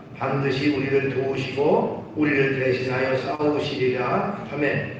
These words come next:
백성이 유다 왕 히스기야의 말로 말미암아 안심하니라. 아멘. 자,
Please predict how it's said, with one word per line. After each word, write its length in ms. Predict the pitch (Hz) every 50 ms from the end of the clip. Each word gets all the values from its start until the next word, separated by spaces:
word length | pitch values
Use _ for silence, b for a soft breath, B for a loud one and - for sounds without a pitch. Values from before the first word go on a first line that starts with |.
| - -
백성이 840 | - 131 131 127 - - 135 131 131 131 131 131 131 127 - - - -
유다 220 | 139 139 139 131 127
왕 480 | 127 127 123 123 123 123 - - - - - - -
히스기야의 720 | - - 180 156 156 151 147 151 139 131 131 131 131 131 131
말로 340 | 131 127 127 127 123 123
말미암아 1040 | 123 123 120 117 120 123 117 113 113 113 113 180 214 233 - - - - - - - -
안심하니라. 1400 | - 208 208 202 202 - - 127 131 - 190 - 147 - - - 135 127 - - - - - - - - - - - - - - - - - -
아멘. 1040 | - - - - - 85 90 92 98 120 180 226 240 - - - - - - -
자, 240 | - - - - -